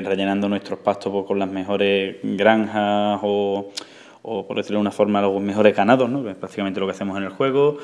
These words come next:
eh, tener barcos para la navegación, supuestamente, bueno, la navegación lo que nos da es un poco el comercio, eh, conseguir zonas de estudios o de ciencia, ¿no? Para, para mejorar nuestras ciudades, tener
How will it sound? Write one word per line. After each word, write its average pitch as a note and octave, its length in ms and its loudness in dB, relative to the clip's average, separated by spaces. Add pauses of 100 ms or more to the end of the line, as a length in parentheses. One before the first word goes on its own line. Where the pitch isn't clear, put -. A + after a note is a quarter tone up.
(280)
eh, F2 680 0
tener F#2+ 200 2
barcos F#2+ 260 2
para F#2 140 2
la F2+ 120 0
navegación, G#2+ 480 2
supuestamente, F#2+ 540 -4
bueno, F2+ 240 -6
la F2+ 100 -8
navegación F#2+ 420 -10
lo F#2+ 100 -6
que F#2 100 -4
nos F2+ 160 -6
da F#2 260 2
es F#2 160 -2
un F#2 120 -8
poco F2+ 440 -6
el F2+ 100 -12
comercio, A#2 760 2 (400)
eh, F2 1120 -2 (880)
conseguir F#2 460 -2
zonas F#2+ 280 0
de F2+ 80 -4
estudios A2 400 4
o F#2+ 60 6
de F#2+ 100 4
ciencia, C#3+ 340 4
¿no? A#2+ 100 4
Para, G2 380 0
para F#2 220 2
mejorar F#2 520 4
nuestras F#2 320 -4
ciudades, C3+ 640 4 (380)
tener F#2+ 440 -2